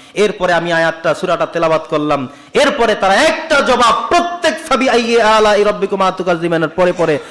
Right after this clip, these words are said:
তারা বলেছে, 'লা বিশাইইম মিন নি'মিকা রাব্বানা নুকাজ্জিবু ফালাকাল হামদ।'" সুবহানাল্লাহ। জিনেরা বারবার বলেছে, "হে আল্লাহ, হে রাসূল, আল্লাহ তাআলার এই কথাগুলো কোনো আমরা অস্বীকার করি না, অবিশ্বাস করি না,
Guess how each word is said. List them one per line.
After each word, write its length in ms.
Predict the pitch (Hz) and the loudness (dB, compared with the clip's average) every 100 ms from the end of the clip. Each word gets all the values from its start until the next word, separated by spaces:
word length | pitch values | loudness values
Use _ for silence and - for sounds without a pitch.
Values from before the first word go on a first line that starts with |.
| - | -8
তারা 160 | - 175 | 0 2
বলেছে, 280 | 175 170 165 | 2 0 0
'লা 260 | 214 262 254 | 2 4 2
বিশাইইম 460 | 247 311 339 294 277 | 0 0 0 0 0
মিন 280 | 262 254 | 0 0
নি'মিকা 600 | 269 311 277 254 214 147 120 - - - | 2 2 2 2 2 0 -2 -10 -16 -4
রাব্বানা 680 | 151 247 202 240 233 220 196 | 0 0 0 0 4 4 2
নুকাজ্জিবু 540 | 247 294 226 220 220 | 2 2 0 0 0
ফালাকাল 420 | 220 202 175 160 156 | 0 0 0 -2 0
হামদ।'" 580 | 165 151 123 - - - | -2 -2 -8 -14 -20 -8
সুবহানাল্লাহ। 540 | 156 139 131 123 117 - - - - - - 131 | -2 0 -2 -4 -6 -12 -16 -14 -12 -12 -8 -2
জিনেরা 280 | 208 196 | 0 2
বারবার 360 | 185 196 190 190 | 2 2 2 2
বলেছে, 240 | 185 175 | 0 0
"হে 80 | 180 | 2
আল্লাহ, 560 | 196 190 190 180 143 160 | 2 2 2 2 2 2
হে 80 | 240 | 2
রাসূল, 720 | 226 226 330 339 302 240 160 - - - | 2 2 4 4 2 0 -6 -12 -12 -2
আল্লাহ 280 | 220 262 | 0 2
তাআলার 280 | 254 247 240 | 2 2 2
এই 120 | 330 311 | 2 2
কথাগুলো 360 | 254 240 233 | 0 2 0
কোনো 180 | 220 220 | 0 2
আমরা 180 | 196 196 | 2 2
অস্বীকার 480 | 190 - 208 220 196 | 0 0 0 0 0
করি 120 | 196 | 0
না, 80 | 208 | 0
অবিশ্বাস 420 | 285 - 262 226 | 0 0 -2 0
করি 200 | 226 202 | 0 0
না, 200 | 185 | 0